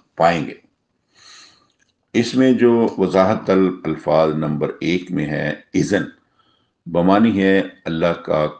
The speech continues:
कानून। दूसरा लफ्ज़ जो है वो है अनफुसो, नफ्स की जमा है जिसका माना है एक आदमी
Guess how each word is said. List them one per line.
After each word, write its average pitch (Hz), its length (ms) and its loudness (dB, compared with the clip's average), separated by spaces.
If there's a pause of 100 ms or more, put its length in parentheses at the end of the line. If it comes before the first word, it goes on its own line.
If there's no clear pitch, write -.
कानून। 76 420 -4 (1000)
दूसरा 117 840 4
लफ्ज़ 92 420 0
जो 98 180 0
है 92 440 2
वो 90 300 0
है 80 520 -2 (180)
अनफुसो, 92 920 -2 (420)
नफ्स 95 440 -2
की 98 420 -6
जमा 95 260 0
है 87 420 -2
जिसका - 360 -8
माना 78 300 -4
है 73 420 -8 (200)
एक 73 260 -8
आदमी 92 520 -2